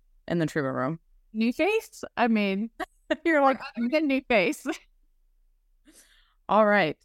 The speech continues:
Speaker 1: Um, so that was thirty seconds. I really, I trumped, I, I got you on that celebrity crush one.
Speaker 2: Who else? Yeah, I'm not a big, uh,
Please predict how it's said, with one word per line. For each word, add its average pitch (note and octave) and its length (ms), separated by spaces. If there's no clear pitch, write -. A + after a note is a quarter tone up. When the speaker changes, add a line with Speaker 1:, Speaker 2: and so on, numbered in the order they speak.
Speaker 1:
Um, F#3+ 320
so B3 180
that A#3+ 200
was C#4 140
thirty C#4+ 260
seconds. G#3+ 680
I A#3+ 140
really, C#4+ 500
I A#3+ 140
trumped, E4 420
I, A3 140
I A3 160
got B3 280
you B3+ 60
on G#3 100
that F#3 160
celebrity G3 340
crush G3+ 300
one. D3+ 280
Speaker 2:
Who E4+ 180
else? G3 460
Yeah, B3+ 180
I'm A#3+ 120
not D4 140
a A#4+ 180
big, B3 360
uh, G3 480